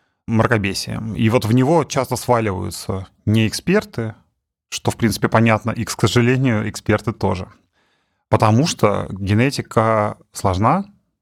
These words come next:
а человеческий мозг любит простые решения. И щас я закруглю фразой короткой о том, что везде и всегда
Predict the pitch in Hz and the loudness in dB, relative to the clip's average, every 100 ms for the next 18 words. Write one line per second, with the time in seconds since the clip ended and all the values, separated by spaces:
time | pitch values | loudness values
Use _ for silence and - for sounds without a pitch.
0 | _ - 98 95 98 - 104 101 - 110 | _ -2 0 2 -2 0 0 0 -2 0
1 | 113 175 - - _ _ _ _ - 104 | 2 0 -2 -16 _ _ _ _ -2 0
2 | 139 123 - 95 - 98 - - 85 95 | 0 -4 -4 -6 -2 -2 -2 -2 -4 -4
3 | - _ _ _ _ _ _ _ _ - | -8 _ _ _ _ _ _ _ _ 0
4 | 135 151 123 131 120 127 117 131 127 123 | 4 4 4 2 2 -2 0 0 0 -2
5 | 139 170 170 - _ _ - - 120 98 | 2 0 0 -6 _ _ -16 -2 0 0
6 | 101 113 165 - 113 - - - 143 160 | -2 -2 -2 -2 -4 -4 -6 0 0 0
7 | - - 120 117 117 120 104 117 110 120 | -4 0 2 2 -2 -4 -4 -4 0 2
8 | 107 101 - 98 143 190 214 185 | 2 0 -4 -2 0 0 -2 -6